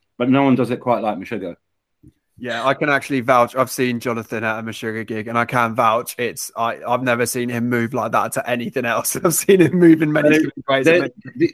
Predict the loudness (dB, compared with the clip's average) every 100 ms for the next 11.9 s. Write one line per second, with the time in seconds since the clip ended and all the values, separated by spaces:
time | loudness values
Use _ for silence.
0 | 0 2 6 6 4 0 -4 -2 -2 0
1 | 0 0 2 2 2 -2 -2 0 -2 -2
2 | 0 0 0 -2 0 -2 0 -2 -4 -4
3 | -4 -6 -6 -4 -2 -2 -4 -6 _ _
4 | _ 2 2 2 2 4 4 2 0 0
5 | 0 0 -2 -2 -2 0 -2 -4 -8 -8
6 | -6 -4 -4 -6 -4 -2 0 -2 -8 _
7 | _ _ _ _ _ _ -16 -14 -2 2
8 | 6 6 6 6 6 6 2 2 2 2
9 | -2 0 0 0 0 -4 -2 -4 -4 -4
10 | -12 -6 -6 -2 -4 -2 -4 -2 0 0
11 | 0 -8 -2 0 2 2 0 2